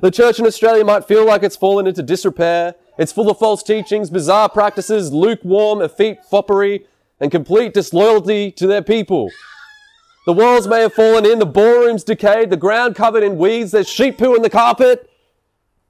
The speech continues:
But this is no excuse to wallow in self-pity, is it?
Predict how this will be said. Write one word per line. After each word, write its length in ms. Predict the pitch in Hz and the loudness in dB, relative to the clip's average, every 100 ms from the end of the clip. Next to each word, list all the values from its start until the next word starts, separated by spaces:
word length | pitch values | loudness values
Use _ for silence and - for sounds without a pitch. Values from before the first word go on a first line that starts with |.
| _ _ _ _ | _ _ _ _
But 80 | 202 | 0
this 160 | 233 | 0
is 100 | 226 | -2
no 220 | 202 247 | 0 2
excuse 500 | 254 170 - 240 214 | 2 0 0 0 0
to 100 | 214 | 0
wallow 300 | 208 220 214 | 2 2 2
in 80 | 202 | 0
self-pity, 540 | - 208 - 233 214 208 | 0 -2 0 -4 -2 -2
is 140 | 214 | 0
it? 240 | 175 - | -2 -4